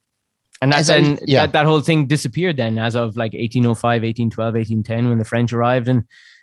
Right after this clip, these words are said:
Speaker 1: you know, it was the modern world, the Enlightenment arrived, and it was free market capitalism for everyone.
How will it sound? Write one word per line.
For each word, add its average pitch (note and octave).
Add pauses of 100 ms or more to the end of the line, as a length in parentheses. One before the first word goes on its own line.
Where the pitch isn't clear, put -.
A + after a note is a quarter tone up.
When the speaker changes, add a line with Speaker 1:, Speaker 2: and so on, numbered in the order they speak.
(120)
Speaker 1:
you B2+
know, B2+
it C3
was C3
the C3
modern C3+
world, C#3
the B2
Enlightenment B2
arrived, A#2+
and A#2
it A2+
was A#2
free B2
market B2 (120)
capitalism A#2+
for -
everyone. B2